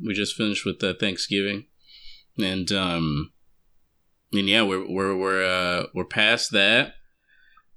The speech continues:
and now we're kind of into the space where, you know, it's really,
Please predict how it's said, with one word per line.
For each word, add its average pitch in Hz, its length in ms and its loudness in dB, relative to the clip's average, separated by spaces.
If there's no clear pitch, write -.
and 92 640 2
now 101 340 2
we're 135 120 2
kind 117 320 0
of 110 280 0
into 110 300 0
the 101 80 2
space 104 400 0
where, 101 340 0
you 135 140 6
know, 107 120 4
it's 98 160 -2
really, 131 600 4